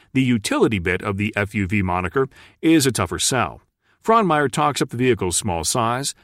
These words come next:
and while that might make parking easier, the F U V isn't narrow enough to lane split. So you have to sit in traffic like everyone on four wheels. He's right that most of the time, cars are a major waste of resources.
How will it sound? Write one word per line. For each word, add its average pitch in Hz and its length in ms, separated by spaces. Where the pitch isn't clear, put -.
and 151 240
while 156 280
that 165 200
might 233 260
make 120 240
parking 120 460
easier, 107 440
the 143 120
F 147 140
U 131 100
V 131 240
isn't 117 260
narrow 143 280
enough 95 220
to 160 100
lane 180 260
split. - 400
So 156 300
you 147 200
have 190 200
to 113 120
sit 220 200
in 143 120
traffic 101 360
like 98 220
everyone 123 400
on 95 160
four 101 240
wheels. 82 480
He's 127 160
right 123 220
that 101 100
most 104 300
of 90 60
the 82 80
time, 101 420
cars 110 360
are 107 140
a 90 60
major 98 420
waste 92 320
of 80 80
resources. 90 640